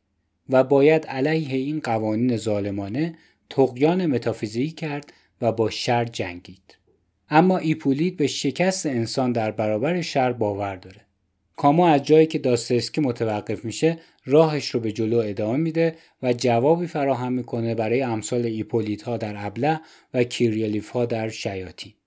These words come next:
که چطور می‌شه در چنین شرایطی زیست و دست به خودکشی نزد و به زندگی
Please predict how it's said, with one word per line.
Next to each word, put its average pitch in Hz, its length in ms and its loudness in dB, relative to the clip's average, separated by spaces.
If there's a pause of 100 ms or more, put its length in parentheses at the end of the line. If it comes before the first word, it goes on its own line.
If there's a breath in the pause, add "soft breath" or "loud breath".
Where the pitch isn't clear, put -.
(500)
که 143 120 0
چطور 143 560 6
می‌شه 101 400 -6
در 107 160 -10
چنین 131 440 0
شرایطی 104 560 -4
زیست 143 560 -6 (480)
و 117 100 -2
دست 113 380 2
به 110 80 -4
خودکشی 104 560 -6
نزد 143 560 0 (500)
و 117 100 2
به 117 140 0
زندگی 101 760 -8